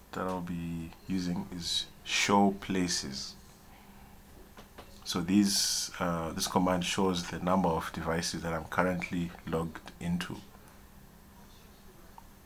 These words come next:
So I'm going to type show places, and it'll show the endpoints or the number of devices that I'm currently logged into right now.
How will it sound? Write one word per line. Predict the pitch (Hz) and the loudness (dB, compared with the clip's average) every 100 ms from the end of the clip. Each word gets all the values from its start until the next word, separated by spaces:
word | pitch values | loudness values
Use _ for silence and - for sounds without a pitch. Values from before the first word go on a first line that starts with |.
| - - - - - - - - - - - - - - - - - | -20 -20 -20 -20 -20 -20 -20 -20 -20 -20 -20 -20 -20 -20 -20 -20 -14
So | - | -8
I'm | 87 | -4
going | 85 90 | -2 -2
to | - | 0
type | 98 90 - - - - - - - - - - - - - - - - - - - | 0 0 -2 -12 -16 -18 -20 -20 -20 -20 -20 -18 -18 -20 -20 -20 -20 -20 -20 -20 -14
show | - 101 | -2 2
places, | 98 92 95 107 117 - - - - - - - - - - | 2 2 0 -2 -6 -8 -12 -18 -18 -16 -16 -18 -20 -20 -8
and | 87 87 | -2 2
it'll | 95 | 2
show | 101 110 | 4 4
the | 101 | 6
endpoints | 98 104 - 90 85 | 6 4 6 2 2
or | 85 | -2
the | 87 | 2
number | 95 92 | 4 4
of | - | 0
devices | 85 85 85 - 82 - - | 2 2 4 0 -2 -4 -4
that | - | -2
I'm | 85 82 | 0 0
currently | - 87 87 - 82 | -2 0 0 -2 -4
logged | 82 87 - - | 0 -2 -2 -4
into | 85 - 73 69 - - - - | -4 -4 -8 -12 -18 -20 -12 -10
right | 76 | -8
now. | 82 76 | -6 -6